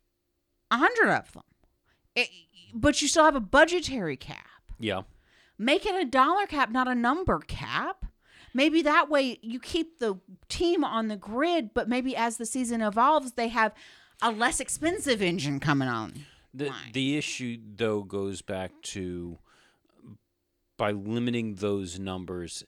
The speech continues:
Speaker 2: is it possible to pro-, to profitably develop an engine, a competitive engine?
Speaker 1: Well, I-,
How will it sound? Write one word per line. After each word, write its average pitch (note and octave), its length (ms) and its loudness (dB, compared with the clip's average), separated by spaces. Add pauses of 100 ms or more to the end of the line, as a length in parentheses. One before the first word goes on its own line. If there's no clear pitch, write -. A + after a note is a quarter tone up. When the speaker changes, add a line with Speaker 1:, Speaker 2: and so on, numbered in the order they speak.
(560)
Speaker 2:
is B2 240 -4
it - 140 -8
possible F#2+ 460 -6
to - 220 -16
pro-, - 320 -8 (380)
to F#2+ 500 -10 (260)
profitably A2 960 -6 (360)
develop F#2+ 720 -6 (1040)
an G2 140 -8
engine, F#2 420 -10 (140)
a A#2+ 140 -4
competitive F#2 640 -10
engine? C#2+ 320 -18 (720)
Speaker 1:
Well, - 240 -16
I-, C4 180 -10